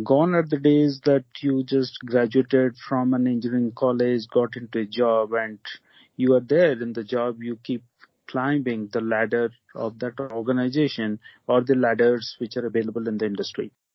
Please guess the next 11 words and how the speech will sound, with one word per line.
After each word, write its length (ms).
So 160
here 580
one 260
has 240
to 60
stay 520
relevant 460
all, 200
all 140
the 80
time. 400